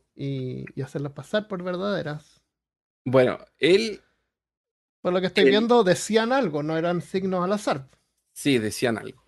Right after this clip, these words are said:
Speaker 2: Él eh, insistía en que eran auténticos y llevó los pergaminos al Museo Británico.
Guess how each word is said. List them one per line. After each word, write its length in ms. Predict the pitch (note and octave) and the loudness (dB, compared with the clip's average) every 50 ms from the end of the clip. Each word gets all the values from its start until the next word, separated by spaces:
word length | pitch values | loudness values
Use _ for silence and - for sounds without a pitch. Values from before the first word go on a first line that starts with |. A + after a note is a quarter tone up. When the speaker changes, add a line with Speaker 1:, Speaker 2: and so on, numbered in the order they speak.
| _ _ - | _ _ 2
Speaker 2:
Él 540 | D#3 E3+ F3+ F#3+ G3 G#3 B3 C#4+ C4+ - _ _ _ _ - - | 4 4 6 4 2 0 -2 -6 -10 -14 _ _ _ _ -2 2
eh, 840 | B2 B2 B2+ B2+ B2+ B2 B2 B2 A#2+ A#2+ A#2+ A#2+ A#2 A#2 A2+ A#2 - - | 4 6 8 8 8 8 8 6 6 4 4 2 2 0 0 0 -2 -2
insistía 600 | C3 C3 - - C#3 C3+ _ - E3+ F3 E3+ E3 | -2 -2 -2 -2 -6 -6 _ -2 2 4 4 4
en 80 | D#3+ D#3 | 2 0
que 140 | - C#3+ | 0 2
eran 180 | C#3+ C#3 C3+ C3+ | 2 4 4 2
auténticos 960 | C3 B2+ A#2+ - G#2+ G2+ A2 - - - - B2 C3+ E3 - - - _ _ _ _ _ _ _ _ _ _ _ _ | 2 0 0 -4 -6 -6 -6 -10 -14 -14 -10 -10 -10 -10 -10 -14 -20 _ _ _ _ _ _ _ _ _ _ _ _
y 100 | - A2+ | -6 -2
llevó 140 | A#2 C3 C#3 | 0 2 2
los 120 | D3 C#3+ | 2 0
pergaminos 500 | - E3 C#3+ C3+ B2+ B2+ C#3+ D3 D#3 D#3 | 0 -2 0 2 2 2 2 2 2 0
al 80 | D3+ C#3+ | 0 0
Museo 340 | C3 B2 A2+ - - C#3+ C#3 | -2 -2 -2 -2 -2 -2 -2
Británico. 760 | C3+ C3 B2 A#2 - B2 A#2 A2+ A2 G#2 - - - - | -2 -2 -4 -4 -2 -2 -2 -2 -2 -8 -12 -16 -20 -20